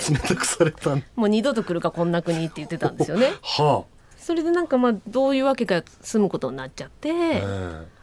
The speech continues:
Speaker 2: まあ、そういうふうにあんま期待値が低かったんで、
Speaker 1: ええ。
Speaker 2: 逆に良かったかなっていう
Speaker 1: なるほど。
Speaker 2: 感じですかね。
Speaker 1: じゃあ、二回目は、「お、悪くないぞ」みたいな感じだったんですか？
Speaker 2: なんかね、最初、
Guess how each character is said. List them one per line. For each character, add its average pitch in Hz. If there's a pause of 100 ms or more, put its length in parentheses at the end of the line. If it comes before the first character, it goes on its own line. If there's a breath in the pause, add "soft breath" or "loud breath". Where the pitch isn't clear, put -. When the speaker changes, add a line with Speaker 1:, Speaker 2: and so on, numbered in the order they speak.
Speaker 2:
ま 269
あ、 -
そ 320
う -
い 339
う -
ふ 330
う -
に 208
あ 196
ん 208
ま 240
期 -
待 403
値 214
が 160
低 -
か -
っ 170
た 147
ん 131
で、 185
Speaker 1:
え 92
え。 -
Speaker 2:
逆 160
に 170
良 175
か 131
っ -
た 127
か 131
な 220
っ 226 (200)
て -
い 127
う 113
Speaker 1:
な 139
る 147
ほ 147
ど。 107 (360)
Speaker 2:
感 -
じ -
で -
す -
か 196
ね。 220
Speaker 1:
じ 220
ゃ 214
あ、 196
二 196
回 226
目 233
は、 175
「お、 185 (120)
悪 139
く 123
な 117
い 101
ぞ」 98
み 87
た 78
い 76
な 73
感 95
じ 85
だ 82
っ -
た -
ん 69
で 69
す -
か？ - (720 soft breath)
Speaker 2:
な 285
ん 269
か 180
ね、 175
最 302
初、 302